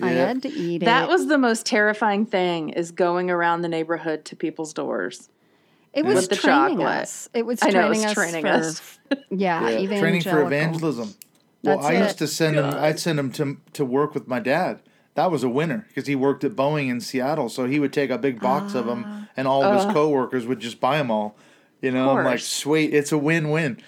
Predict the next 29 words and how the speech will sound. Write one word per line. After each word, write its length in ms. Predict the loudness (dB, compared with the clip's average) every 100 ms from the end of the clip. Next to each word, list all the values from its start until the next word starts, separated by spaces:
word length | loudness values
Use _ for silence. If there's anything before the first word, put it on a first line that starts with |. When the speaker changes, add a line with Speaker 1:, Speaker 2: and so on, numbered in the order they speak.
| -20 _
Speaker 2:
I'm 140 | 2
Speaker 1:
Right. 120 | 4
Speaker 2:
not 100 | 4
going 240 | 2 0 2
door 180 | 2 4
to 100 | 4
door." 360 | 4 4 2 0 -4
<laughs> 80 | 2
Speaker 3:
Right. 420 | 4 4 4 0 0 0 2
Speaker 2:
I'm, 180 | 2 0 2
I'm 100 | 0
sending 460 | 2 2 2 2 -2
him 120 | 0
to, 280 | 0 0 -2 -6 -18 -8
to, 140 | -8
to 180 | 0 2
work 240 | 4 4
with 160 | 2 2
Dad, 300 | 4 4 4
and 40 | 2
he'll 100 | 0
sell 300 | 2 0 2
'em 100 | 0
all 140 | -2
for 260 | -2 -2 -2
me. 180 | -4 -10 _ -20 -18 -12 -12 -12 -6
Speaker 3:
I'll 220 | -2 -2 -2
take 340 | -2 -2 0
orders. 320 | -4 -2 -6